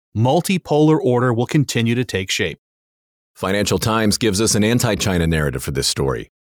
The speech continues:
Speaker 2: Tehran and Beijing's official statements cannot hide the fact that, in reality, their mutual ties still have issues.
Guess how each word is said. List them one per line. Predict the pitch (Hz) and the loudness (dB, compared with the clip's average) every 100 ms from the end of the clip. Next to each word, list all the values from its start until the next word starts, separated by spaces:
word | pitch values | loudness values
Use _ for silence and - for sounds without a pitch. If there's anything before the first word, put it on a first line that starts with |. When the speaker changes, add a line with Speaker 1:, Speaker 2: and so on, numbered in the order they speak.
| _ - | _ -6
Speaker 2:
Tehran | - 131 127 139 | -2 2 2 2
and | 151 110 | 2 2
Beijing's | 120 113 117 135 120 | 2 2 2 2 2
official | 101 - - 147 | 0 0 2 0
statements | - 147 147 120 117 | 2 0 2 0 0
cannot | - 110 110 160 165 | 0 2 2 2 2
hide | 165 131 | 2 0
the | |
fact | 123 131 117 101 | 0 0 0 -2
that, | 107 87 - | 0 -2 -2
in | 78 | -4
reality, | 87 113 127 170 127 101 101 - - | 2 2 2 2 2 2 -2 -6 -2
their | 113 | 2
mutual | 110 131 165 175 139 | 4 2 2 0 0
ties | 123 110 110 | 0 0 2
still | - - 165 202 | 0 0 2 4
have | 180 170 | 4 2
issues. | 175 - 73 55 - | 2 2 -2 -4 -10